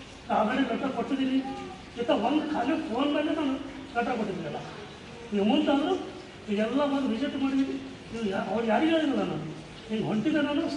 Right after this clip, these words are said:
ಸಡನ್ನಾಗಿ ತಲೆ ಬಂತು, ಸೀದಾ ಒಳಗೆ ಬಂದೆ ನಾನು, ಯಾವ ಹೋಗೋದು ಅಂತ ತಿಳ್ಕೊಂಡು. ಈಗ ನಾನು ಇದಕ್ಕಿಂತ ನಾನು ತಿಳ್ಕೊಂಡಿದ್ದು ವರ್ಸ್ಟ್, ಎಷ್ಟು ವರ್ಸ್ಟ್ ಹಾಸ್ಟೆಲ್ ನಾನು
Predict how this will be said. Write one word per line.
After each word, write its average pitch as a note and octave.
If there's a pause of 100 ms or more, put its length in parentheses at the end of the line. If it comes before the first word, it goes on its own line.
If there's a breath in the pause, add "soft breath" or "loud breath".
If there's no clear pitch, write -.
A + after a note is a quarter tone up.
ಸಡನ್ನಾಗಿ C4+
ತಲೆ B3+
ಬಂತು, C4 (920)
ಸೀದಾ C4+
ಒಳಗೆ G#3+
ಬಂದೆ E3
ನಾನು, - (1400)
ಯಾವ F#3+
ಹೋಗೋದು F#3+
ಅಂತ E3
ತಿಳ್ಕೊಂಡು. D3 (440)
ಈಗ C4+
ನಾನು C4
ಇದಕ್ಕಿಂತ C#4+
ನಾನು C4
ತಿಳ್ಕೊಂಡಿದ್ದು C#4
ವರ್ಸ್ಟ್, - (720)
ಎಷ್ಟು A3
ವರ್ಸ್ಟ್ C4
ಹಾಸ್ಟೆಲ್ D4
ನಾನು G3